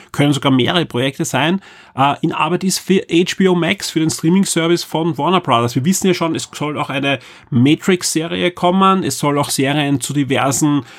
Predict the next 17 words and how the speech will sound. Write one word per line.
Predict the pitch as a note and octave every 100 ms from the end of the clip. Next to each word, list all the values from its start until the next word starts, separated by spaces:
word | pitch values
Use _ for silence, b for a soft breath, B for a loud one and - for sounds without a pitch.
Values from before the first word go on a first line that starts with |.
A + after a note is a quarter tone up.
| B -
D-C-Comic-Projekten | D3 - F#3+ - F#3+ F#3 - D#3+ D3+ - - F#3 F3+ F3
geben, | E3 D#3+ F3 F#3
zum | E3+
Beispiel | C#3+ - -
gleich | D3 C#3+
zwei | - C#3 D#3+ F3
Fernsehserien | - C3+ E3+ F3 - C#3+ D#3 D#3 D#3
sind | - D#3 D3
in | D3
Arbeit | - - D#3 D3 C3+
rund | A#2+ E3 E3
um | D3+
The | B2+
Batman, | B2 C#3+ D#3+ E3+ F3+ F3+
also | A#2+
den | B2+
nächsten | A#2+ -